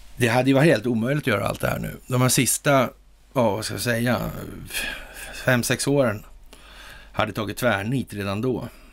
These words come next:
Om maktfunktionen hade funnits kvar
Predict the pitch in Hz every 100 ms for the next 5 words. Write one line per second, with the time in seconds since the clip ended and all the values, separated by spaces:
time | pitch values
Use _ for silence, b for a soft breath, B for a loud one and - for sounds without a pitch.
0 | b b b b - - - - - -
1 | - - 104 92 92 - - 107 - -
2 | - 95 - 101 98 101 90 - - 104
3 | 95 - 135 156 -